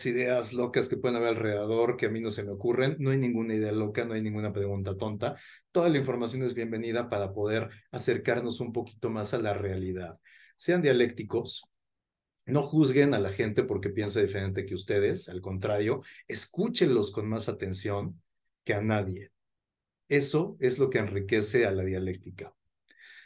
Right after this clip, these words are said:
Con eso cierro, mis queridos alumnos, y los que no son alumnos, bienvenidos también.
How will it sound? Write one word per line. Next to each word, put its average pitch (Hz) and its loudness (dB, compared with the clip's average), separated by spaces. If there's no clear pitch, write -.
Con 170 4
eso 185 4
cierro, 180 8
mis 123 -2
queridos 131 10
alumnos, 139 0
y 117 -2
los 104 0
que 117 0
no 117 2
son 123 0
alumnos, 117 4
bienvenidos 104 0
también. 120 0